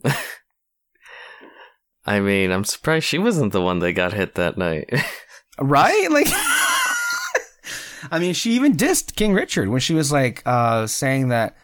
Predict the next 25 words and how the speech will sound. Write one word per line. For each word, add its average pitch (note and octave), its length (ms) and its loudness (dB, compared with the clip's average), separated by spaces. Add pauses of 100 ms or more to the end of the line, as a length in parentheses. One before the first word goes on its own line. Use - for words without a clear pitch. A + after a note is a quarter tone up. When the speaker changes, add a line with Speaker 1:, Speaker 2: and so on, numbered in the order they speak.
(440)
Speaker 2:
uh, G#2+ 320 2
what C#3+ 200 2
a C#3+ 40 2
great C#3+ 260 -2
year D3+ 140 2
it B2 80 0
was C3+ 340 0
for, A#2 460 0
you A#2 120 0
know, G#2 460 -2
stories C3+ 480 2
of B2 80 0
representation B2 640 0
in A2 100 0
women. A#2+ 340 0 (360)
And A#2 360 -2
they A2+ 220 -2
made, B2 240 0
they A#2+ 100 -2
finally C#3+ 380 2
made B2 520 2
a G2+ 100 -6
story A#2 360 0
about, G#2 580 2
uh, G2 400 -2